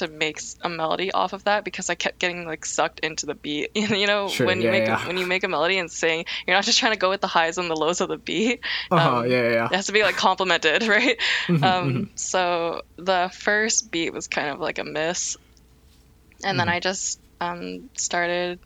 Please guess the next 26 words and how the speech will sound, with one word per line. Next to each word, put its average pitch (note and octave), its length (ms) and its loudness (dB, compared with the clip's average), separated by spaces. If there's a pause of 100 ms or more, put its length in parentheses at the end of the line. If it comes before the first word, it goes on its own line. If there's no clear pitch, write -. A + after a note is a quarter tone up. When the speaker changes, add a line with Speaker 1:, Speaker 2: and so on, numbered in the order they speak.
(120)
Speaker 1:
trying F3 440 -2
to - 140 -8
make E3 320 -6 (880)
a F3 140 0
song, E3 760 -2 (120)
um, E3+ 840 -2 (720)
from F3 480 -4
scratch E3 500 0
with, E3+ 200 -8
like, D#3 260 -4
lyrics, F#3 640 -2 (100)
and, E3+ 460 -4 (400)
and F3 160 -14 (240)
then E3+ 100 0
I E3+ 80 -2
made E3 140 -2
a E3 60 -2
melody F3 360 -2
off - 240 -4
of F3 80 -16
that. F3+ 320 -2
So - 140 -2
I F3+ 80 2
wrote A3 200 0
the B3+ 100 0
lyrics G#3+ 360 -2